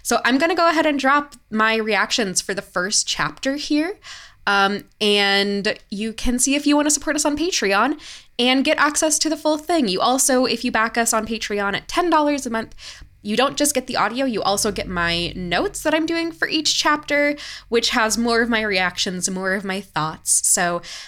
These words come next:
head on over. We are at patreon dot com slash hug house pods. We'll be linked in the show notes, obviously,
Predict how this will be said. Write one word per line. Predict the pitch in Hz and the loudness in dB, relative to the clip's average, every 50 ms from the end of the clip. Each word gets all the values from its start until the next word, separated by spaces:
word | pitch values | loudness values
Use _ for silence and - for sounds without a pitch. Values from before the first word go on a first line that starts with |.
| - - | -12 -2
head | - 339 370 | 0 2 4
on | 381 370 320 | 4 4 4
over. | - 254 269 254 269 269 262 262 254 254 - _ _ _ - | 2 2 2 2 2 2 4 4 2 0 -4 _ _ _ -8
We | 220 220 220 | -2 0 2
are | 220 214 214 | 4 4 2
at | - 202 196 196 196 196 - - - - - _ _ - | 2 2 0 0 0 -2 -2 -4 -6 -8 -8 _ _ -6
patreon | - - 339 320 311 311 277 269 | 0 0 0 2 4 2 4 4
dot | 240 - - | 4 2 0
com | - 220 185 180 180 175 - | 2 2 2 2 2 2 0
slash | - - 185 175 170 - - - | 0 0 0 -2 -2 -2 -6 -6
hug | - 240 - - 302 302 294 | -8 -10 -2 0 0 0 0
house | - 247 233 233 - | 0 0 0 0 -2
pods. | - - 165 165 165 165 - - - - - - - - | -2 0 0 0 0 -2 -4 -8 -8 -8 -16 -16 -8 -4
We'll | - 302 | -2 0
be | 359 330 | 0 2
linked | 320 311 311 311 - | 2 2 0 0 0
in | 247 | 0
the | 277 311 | 0 0
show | 302 - 277 269 | 2 0 0 0
notes, | 269 269 277 - - - - _ - | 0 -2 -2 -2 -6 -8 -8 _ -2
obviously, | 190 220 220 226 226 220 220 - - 240 214 226 220 220 | -2 -2 0 2 0 2 2 2 0 0 0 -2 -2 -4